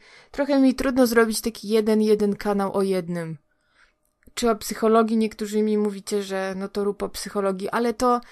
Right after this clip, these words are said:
ja bym chciała, żeby to był trochę taki miszmasz, na życie też się składa kultura, tak? To jest jeden z elementów.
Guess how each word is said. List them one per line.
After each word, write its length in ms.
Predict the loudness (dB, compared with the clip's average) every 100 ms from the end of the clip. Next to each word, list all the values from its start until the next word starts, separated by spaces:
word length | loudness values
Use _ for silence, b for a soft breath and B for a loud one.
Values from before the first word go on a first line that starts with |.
| B B
ja 360 | -12 0 4 4
bym 220 | 4 0
chciała, 640 | -2 -8 -2 4 6 6
żeby 260 | 4 -2 -2
to 160 | -2
był 160 | -2 -4
trochę 520 | -6 -2 -2 0 -4
taki 440 | -2 -2 -4 -4 -2
miszmasz, 840 | 0 0 -2 -4 -6 -6 -8 -12 b b b b _
na 260 | -4 0 2
życie 280 | 0 -4 -4
też 160 | -4
się 140 | -4 -8
składa 360 | -2 -2 0
kultura, 600 | -2 -6 -6 -6 -4 -6
tak? 240 | -6 -8 -6
To 100 | -6
jest 160 | -6
jeden 180 | -6 -6
z 80 | -4
elementów. 720 | -4 -4 -6 -8 -10 -16 -18